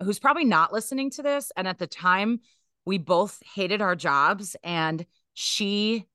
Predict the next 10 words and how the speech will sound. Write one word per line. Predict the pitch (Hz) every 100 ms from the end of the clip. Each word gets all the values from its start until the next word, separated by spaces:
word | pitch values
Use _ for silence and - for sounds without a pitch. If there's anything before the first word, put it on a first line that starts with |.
| _ _
ended | 185 185 185
up | 170 165
on | 175
this | 170 -
incredible | 165 - 165 180 196 196
career | - 156 151
trajectory | 175 196 190 196 233 233 226
through | 175 165 160 131
Comedy | - 156 175
Central. | - 131 147 240 277 415